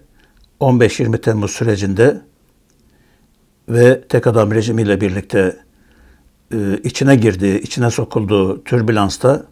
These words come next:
demokrasi ve hukuk ilkelerinden fersah fersah uzaklaştı ve bunun neticelerini de ekonomide gittikçe derinleşen bir kriz şeklinde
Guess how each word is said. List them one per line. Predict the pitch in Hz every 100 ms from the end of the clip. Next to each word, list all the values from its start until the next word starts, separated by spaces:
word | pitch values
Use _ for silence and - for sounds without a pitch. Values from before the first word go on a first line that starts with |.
| _ _ _ _ _ -
demokrasi | 113 113 120 107 - 127 113
ve |
hukuk | 92 98 156 - - - _ _ _ _ -
ilkelerinden | 123 110 120 107 98 98 95 82 _ _ _ _ -
fersah | 113 107 127 117
fersah | - 104 - 95 87 _
uzaklaştı | 113 123 120 127 - 151 139 143 _ _ _ _ -
ve | 113
bunun | 113 104
neticelerini | 110 - 107 101 95 90 101
de | 131 - - - - - -
ekonomide | 123 123 101 92 95 123 - - _ _ _ _ _ _ _ _
gittikçe | - - 131 127 104
derinleşen | 113 104 101 - 120 95
bir | 135 - -
kriz | - 131 - - - -
şeklinde | - - - 92 107 135